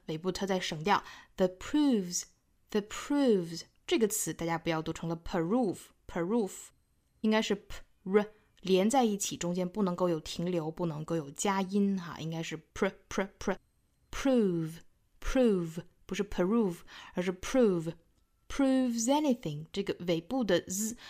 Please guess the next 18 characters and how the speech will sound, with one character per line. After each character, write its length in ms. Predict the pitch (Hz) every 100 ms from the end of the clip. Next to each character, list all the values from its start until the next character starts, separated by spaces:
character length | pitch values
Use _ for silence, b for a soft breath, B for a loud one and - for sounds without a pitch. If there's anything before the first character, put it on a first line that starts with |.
| B
和 100 | -
后 160 | 208 233
面 220 | 214 190
的 100 | 170 -
anything 480 | 247 277 247 175 160
在 140 | 175
做 120 | 175
连 280 | 160 160 160
读， 180 | 170 156
那 100 | 170
应 140 | 185
该 100 | 190
是 200 | 196 -
辅 180 | 180 -
加 220 | - 185
元 200 | 185 170
的 140 | 175 175 B B B
zanything，zanything，zany-ny-ny。 3750 | 180 175 214 214 185 - - - _ _ 196 185 214 214 214 196 185 185 - - 147 139 - - - _ - 175 214 214 208 202 196 196 196 190